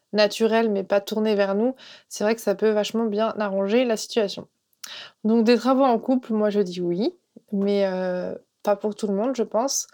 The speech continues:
Euh, l'important, voilà, c'est la communication, d'échanger, de parler, de se répartir les tâches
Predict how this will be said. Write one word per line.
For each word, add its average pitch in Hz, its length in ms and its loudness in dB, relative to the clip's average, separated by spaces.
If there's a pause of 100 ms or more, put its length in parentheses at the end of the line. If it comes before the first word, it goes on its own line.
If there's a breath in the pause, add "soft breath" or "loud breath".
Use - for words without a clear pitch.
(480 loud breath)
Euh, 202 180 2
l'important, 202 600 0
voilà, 196 240 0
c'est 202 100 -4
la 190 120 2
communication, 208 840 -2
d'échanger, 208 640 2
de 196 100 0
parler, 202 480 2
de 196 100 0
se 190 100 -10
répartir 208 480 -2
les 190 140 0
tâches 220 380 -2